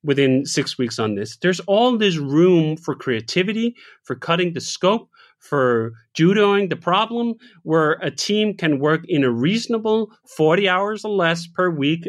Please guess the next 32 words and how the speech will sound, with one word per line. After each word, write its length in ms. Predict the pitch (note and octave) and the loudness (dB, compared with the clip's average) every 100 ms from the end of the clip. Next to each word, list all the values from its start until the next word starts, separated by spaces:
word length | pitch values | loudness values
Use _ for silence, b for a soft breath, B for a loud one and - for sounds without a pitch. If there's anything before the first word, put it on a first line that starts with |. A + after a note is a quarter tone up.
| - | -6
mode, 540 | C3 C3 A#2+ D3 G#3 b b - | -2 0 2 0 -2 b b -4
not 380 | C#3 D#3+ F3+ - | 0 2 0 -2
feel 320 | G3 F#3 E3+ | 2 2 2
overly 380 | E3 E3+ F#3 F3 | 0 0 0 -2
stressed 580 | E3+ - D#3 D3+ - - | -6 -6 -4 -4 -6 -10
at 180 | E3+ E3+ | -8 -6
the 100 | C3 | -2
end, 220 | A2 D#3 - | -2 -2 -2
and 120 | E3+ | -2
still 380 | E3+ - D#3+ E3+ | -2 -2 0 0
ship 420 | E3+ - D3 D3 _ _ | -4 -2 -2 -4 _ _
good 240 | C3 B2+ | -4 -4
software 680 | - - C4+ D4+ G3 C3 G2 _ _ - | -4 0 0 0 0 -2 -2 _ _ -10
or 40 | |
still 220 | - B2 A#2 | -2 0 0
ship 240 | - B2 | -2 -4
a 60 | A2+ | -4
good 180 | B2 | -4
product, 340 | - A#3+ G#3 E3 | 0 2 0 0
whatever 240 | C#3 C#4 | -2 0
product 360 | - A#2+ G#2 A#2 | -2 -4 -4 -8
it 100 | A#2 | -12
is 120 | A2 | -12
that 180 | G#2 - | -14 -12
you're 80 | F#2 | -12
doing. 320 | F#2 F#2 - B B | -12 -14 -16 B B
But 80 | E3+ | 0
that 160 | A3+ C4 | 0 -2
requires 560 | - F#3 E3+ F3 E3+ | -6 0 2 2 -2
you 100 | E3 | -4
to, 140 | C#3+ - | -4 -2
A, 380 | G3+ C3 E3 | 0 0 -2